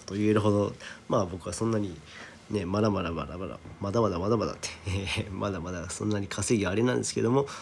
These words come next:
まあ先にだ-、工場を脱出した身としてね、これから、えー、まあ、銀ちゃんは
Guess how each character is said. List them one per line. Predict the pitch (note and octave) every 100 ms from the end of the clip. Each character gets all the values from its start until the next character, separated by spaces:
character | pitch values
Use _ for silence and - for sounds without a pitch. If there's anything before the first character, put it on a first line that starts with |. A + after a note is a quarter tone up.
| - -
ま | -
あ | - -
先 | - D#3 D#3+
に | D#3+ C3+
だ-、 | A2+ A2 - -
工 | - A#2+
場 | B2+
を |
脱 | F#2+ G#2+
出 | - G#2 -
し | -
た | - G2+ - -
身 | A2 G#2+
と | -
し | -
て | -
ね、 | G2+ G2 -
こ | A2
れ | G#2+
か | G2+
ら、 | G2+ G2 - - -
え | G2 F#2+ F#2+ F#2 F2+ F2+ F2 G2
ー、 | - - - - -
ま | A2
あ、 |
銀 | G2 G#2+
ち | F2+ D#2+
ゃ |
ん | C#2
は | A2